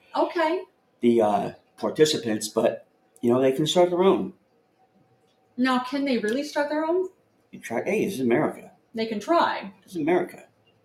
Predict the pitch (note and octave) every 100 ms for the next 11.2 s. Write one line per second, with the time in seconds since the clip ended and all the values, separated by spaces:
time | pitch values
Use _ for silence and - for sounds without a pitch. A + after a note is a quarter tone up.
0 | _ _ G4 E4 C4 D4 C#4 A#3 - A#3+
1 | D3+ D#3 D3+ F#3 B3+ - D4 B2+ C3 B2+
2 | B2+ B2 A2+ - C3+ C3 A#2+ A#2 A2+ -
3 | _ - - - A#2 C3+ B2+ - - C#3
4 | C3+ B2+ A#2 B2+ A#2+ A#2 A2+ A2 G#2+ G#2
5 | G2 F#2+ _ _ _ _ _ _ A2+ A2+
6 | - E3 F3+ A#2 A2 C3+ - _ _ _
7 | _ _ _ _ _ - - C4+ D#4 B3+
8 | B3 C#4 A#3 - _ - _ _ - A#3
9 | _ - C4+ B3+ A3 C#4+ E4 C#4 A3+ F#3+
10 | G3 F#3+ A3+ A3+ - C4+ - A#3+ B3+ B3+
11 | G#3+ F#3